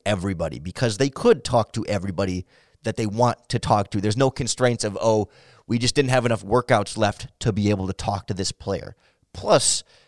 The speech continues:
the idea is that, generally speaking, the Chicago Bears are gonna send at least one scout or coach to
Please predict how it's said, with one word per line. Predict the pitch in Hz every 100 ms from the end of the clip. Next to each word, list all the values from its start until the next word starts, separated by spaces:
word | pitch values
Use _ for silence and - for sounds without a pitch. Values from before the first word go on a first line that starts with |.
| -
the | 117 131
idea | 123 117 123 117 -
is | 117 107
that, | 127 117 107
generally | 104 127 160 175 147
speaking, | 131 - 120 - 110 101 - _ _ _
the | 117
Chicago | 123 131 147 143
Bears | 131 131 127
are | 120
gonna | 123 120
send | - 123 120 95 _ _ _ -
at | 120
least | 151 165 135 - - _ _ _
one | 107 123 139 139 135
scout | - - 117 107 - - - _
or | - 104
coach | - - 117 - - - - _ _ _ -
to | 127 117